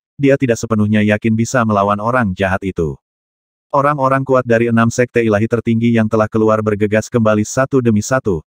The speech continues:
termasuk Bigang dan klonnya. "Bigang sangat gembira, Ayah, saya telah menerima warisan lengkap dari Istana Suci Seratus Perang, dan ada kekuatan magis yang besar di dalamnya, yang sangat kuat."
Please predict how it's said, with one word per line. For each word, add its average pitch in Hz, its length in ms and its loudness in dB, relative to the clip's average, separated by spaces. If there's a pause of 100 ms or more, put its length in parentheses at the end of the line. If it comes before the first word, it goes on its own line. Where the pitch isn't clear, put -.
termasuk 127 560 0
Bigang 107 480 0
dan 90 160 0
klonnya. 82 500 -2 (680)
"Bigang 135 400 0
sangat 139 320 0
gembira, 117 400 2
Ayah, 107 400 0 (240)
saya 143 320 0
telah 139 160 2
menerima 110 320 0
warisan 104 480 0
lengkap 104 320 0
dari 104 240 -2
Istana 113 320 -2
Suci 123 400 -2
Seratus 110 400 0
Perang, 98 400 -2 (240)
dan 123 160 0
ada 98 160 0
kekuatan 101 400 0
magis 95 420 -2
yang 123 140 0
besar 110 320 0
di 110 160 -2
dalamnya, 113 480 0 (160)
yang 120 240 0
sangat 127 400 -2
kuat." 82 240 0